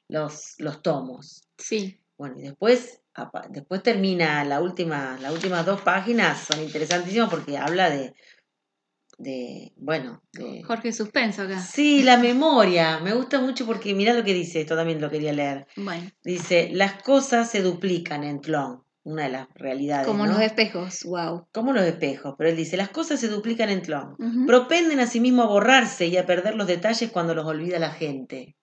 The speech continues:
Speaker 2: Mira.
Speaker 1: Es clásico el ejemplo de un umbral que perduró mientras los visitaba un mendigo y que se perdió de vista a su muerte.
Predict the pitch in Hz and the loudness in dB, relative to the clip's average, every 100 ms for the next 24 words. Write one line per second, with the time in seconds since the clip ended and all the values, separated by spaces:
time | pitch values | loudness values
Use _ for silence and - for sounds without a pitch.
0 | _ 202 202 202 202 - - - - _ | _ -6 -6 -6 -10 -20 -20 -20 -20 _
1 | 254 269 - 311 311 285 - 233 220 240 | 4 4 4 4 4 2 4 2 2 0
2 | 269 233 233 254 262 247 247 285 185 208 | 2 4 4 6 6 6 8 8 6 -2
3 | - - 202 220 226 269 294 233 - 214 | -6 -4 -2 -2 0 4 6 4 2 -4
4 | 202 208 196 185 180 196 220 233 214 180 | 0 2 2 0 -4 -2 0 2 0 0
5 | 202 254 160 151 - - _ _ - 226 | 0 0 0 -2 -6 -18 _ _ -8 -2
6 | 233 240 240 254 247 269 277 - 220 240 | 0 4 6 6 6 4 4 -2 0 0
7 | 262 - - 220 - - 165 - 175 151 | 0 -2 -2 -2 -4 -8 -10 -6 -4 -2
8 | 135 135 - 135 151 | -4 -6 -10 -12 -14